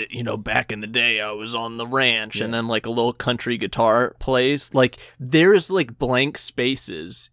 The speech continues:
Speaker 1: it, within, like, when you're transitioning from stuff and, like, in
Speaker 2: Yeah,
Speaker 1: between,
Speaker 2: like,
Speaker 1: you know,
Speaker 2: these
Speaker 1: guitar notes and stuff.
Speaker 2: useless, like, tasteful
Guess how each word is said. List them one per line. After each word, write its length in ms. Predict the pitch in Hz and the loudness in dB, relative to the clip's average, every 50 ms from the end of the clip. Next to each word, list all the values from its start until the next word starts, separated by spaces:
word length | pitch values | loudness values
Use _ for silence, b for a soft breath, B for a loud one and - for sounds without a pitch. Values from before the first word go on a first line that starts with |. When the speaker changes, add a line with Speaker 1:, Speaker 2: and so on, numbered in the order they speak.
| _ - | _ -2
Speaker 1:
it, 160 | 135 135 127 | -2 -2 0
within, 600 | 123 135 139 123 - 147 139 139 135 131 131 131 - | 2 2 2 2 2 0 0 0 0 -2 -4 -4 -2
like, 240 | 123 120 120 - - - | -2 -2 0 -2 -6 -12
when 280 | - 117 127 127 131 131 | -6 -2 0 0 0 2
you're 120 | 131 123 | 0 -2
transitioning 960 | - - - 123 120 120 117 107 - 123 123 - - 139 131 120 120 123 123 - | -2 -2 -2 0 0 0 -2 -2 -2 -2 -2 -4 -4 -6 -4 -4 -4 -6 -6 -6
from 220 | - 135 120 120 | -6 -4 -4 -4
stuff 500 | 107 - - - 123 113 117 117 113 - - | -6 -8 -4 0 2 2 2 2 0 -4 -8
and, 140 | 127 120 113 | -6 -6 -4
like, 260 | 110 - 107 110 - - 127 | -2 -2 -4 -4 -4 -6 -4
in 200 | 127 127 127 139 | -4 -2 -2 -2
Speaker 2:
Yeah, 80 | 151 | -2
Speaker 1:
between, 580 | 170 190 190 - 123 120 117 113 113 113 113 113 | -2 -2 -2 -2 -2 -2 -2 -2 -4 -4 -6 -6
Speaker 2:
like, 160 | 107 104 104 | -8 -6 -2
Speaker 1:
you 100 | 123 120 | 0 0
know, 140 | 117 113 110 | 2 0 0
Speaker 2:
these 160 | 117 120 113 | 0 -2 -4
Speaker 1:
guitar 340 | - - - 120 123 127 135 | -4 -2 2 2 4 4 4
notes 340 | 139 143 147 151 156 147 110 | 2 0 0 0 -2 -2 -2
and 80 | 120 127 | 0 2
stuff. 480 | 143 151 139 135 - - - 160 165 107 | 4 4 2 0 -2 -2 0 0 0 0
Speaker 2:
useless, 220 | 98 - - - | -2 -6 -8 -8
like, 240 | 104 104 98 98 - - | -8 -8 -8 -10 -12 -12
tasteful 760 | 107 101 107 123 - - - - 123 98 98 98 95 95 | -10 -10 -8 -8 -10 -14 -14 -12 -10 -10 -8 -10 -10 -12